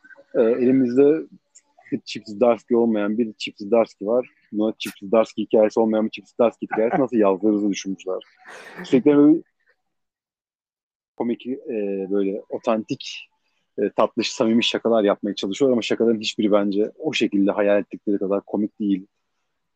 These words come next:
Girdikleri aksiyonun hiçbiri yeteri kadar aksiyonlu değil falan gibi derdi var gibi geliyor. Yani çok şaka yapmışlar ve şakaların hiçbiri hakikaten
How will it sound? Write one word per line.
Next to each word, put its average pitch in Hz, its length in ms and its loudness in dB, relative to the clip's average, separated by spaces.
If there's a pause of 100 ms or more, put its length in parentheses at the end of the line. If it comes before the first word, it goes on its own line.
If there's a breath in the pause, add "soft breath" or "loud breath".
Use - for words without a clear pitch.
(140)
Girdikleri 104 440 2
aksiyonun 113 360 0
hiçbiri 101 260 -2
yeteri 98 260 0
kadar 98 380 -2 (240)
aksiyonlu 107 580 -2
değil 101 180 2
falan 117 220 2
gibi 135 180 -2
derdi 107 280 4
var 92 140 2
gibi 85 120 -6
geliyor. 85 160 -8
Yani 92 120 -6
çok - 180 -2
şaka - 240 -2
yapmışlar 147 420 2
ve 135 60 4
şakaların 123 320 0
hiçbiri 123 240 -2
hakikaten 131 420 -2